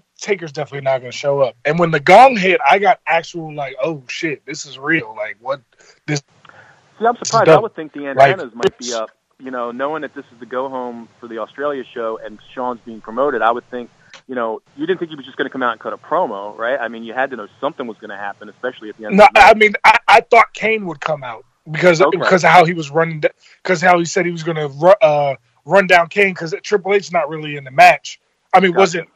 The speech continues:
Speaker 1: really part of the segment until the end, and so, like,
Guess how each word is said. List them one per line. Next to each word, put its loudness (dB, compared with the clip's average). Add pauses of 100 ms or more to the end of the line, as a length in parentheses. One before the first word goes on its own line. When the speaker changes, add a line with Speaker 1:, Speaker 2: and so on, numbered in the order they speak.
(160)
Speaker 1:
really -4
part -2
of -12
the -12
segment -4
until -8
the -12
end, -2 (440)
and 2
so, 4
like, 4